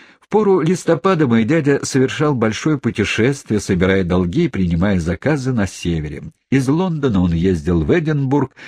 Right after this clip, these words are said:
из Эдинбурга в Глазго, из Глазго опять в Эдинбург, оттуда на рыболовном судне в Лондон. Да будет вам известно, что вторую поездку в Эдинбург он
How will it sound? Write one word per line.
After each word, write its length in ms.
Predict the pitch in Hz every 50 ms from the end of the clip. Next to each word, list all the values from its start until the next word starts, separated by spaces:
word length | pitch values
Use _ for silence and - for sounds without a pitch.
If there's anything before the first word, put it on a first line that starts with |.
| - - _ _
из 220 | 110 113 104 - -
Эдинбурга 960 | 123 160 156 143 143 123 104 87 101 104 95 87 78 90 90 85 85 82 90 - _
в 80 | 80
Глазго, 600 | 78 101 104 143 175 180 151 139 131 147 147 147 - - - - - -
из 200 | - 107 127 104
Глазго 680 | 98 101 123 175 185 170 135 98 95 92 92 87 - - - _
опять 540 | - 107 104 - - 107 101 95 - - 135 -
в 160 | 92 120 175
Эдинбург, 600 | 151 156 165 147 143 135 151 160 190 208 - -
оттуда 720 | - 113 120 - _ - 196 190 156 165 170 170 170 165 - -
на 180 | 107 120 123
рыболовном 720 | - 110 98 104 95 87 92 90 95 98 87 85 80 82 82
судне 520 | - - 165 185 190 151 135 101 82 82 -
в 100 | - 85
Лондон. 640 | 90 87 90 87 85 78 76 76 73 82 82 76 - - - - - - - - - - _ _
Да 100 | - 92
будет 280 | 87 101 143 160 170 -
вам 200 | 110 147 156 151
известно, 560 | 147 117 107 90 90 117 165 160 - - 123 120
что 200 | - - 98 87
вторую 360 | - - 87 82 147 185 -
поездку 640 | - 104 104 113 135 139 - - _ - - 98 -
в 160 | - 104 143
Эдинбург 640 | 180 - 196 170 160 147 104 98 90 - - - -
он 260 | 101 143 165 160